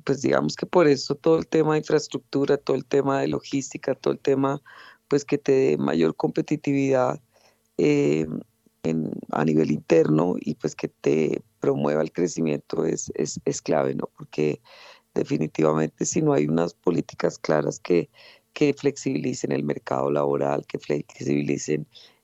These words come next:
el tema productivo, pues, digamos que, como dice la canción, vamos a seguir dependiendo de ese par de,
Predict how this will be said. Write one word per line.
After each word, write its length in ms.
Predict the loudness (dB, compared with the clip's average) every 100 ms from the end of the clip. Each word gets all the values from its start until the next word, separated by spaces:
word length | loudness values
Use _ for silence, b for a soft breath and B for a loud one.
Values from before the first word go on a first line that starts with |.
| -2
el 220 | -2 0
tema 300 | 0 0 -2
productivo, 600 | 0 -2 -2 0 0 0
pues, 380 | -2 -2 -4 -10 _ _ -10
digamos 380 | -2 -2 -2 -2
que, 280 | 0 0 -2 _ _ _
como 260 | 0 2 2
dice 180 | 0
la 80 | 0
canción, 460 | 2 0 2 -2 0
vamos 260 | -2 -2 -2
a 80 | 0
seguir 420 | -2 0 -2 -6 B B B _
dependiendo 680 | 2 2 4 4 2 0 0
de 100 | -2
ese 180 | -2 -6
par 260 | -2 -2 -2
de, 220 | -4 -4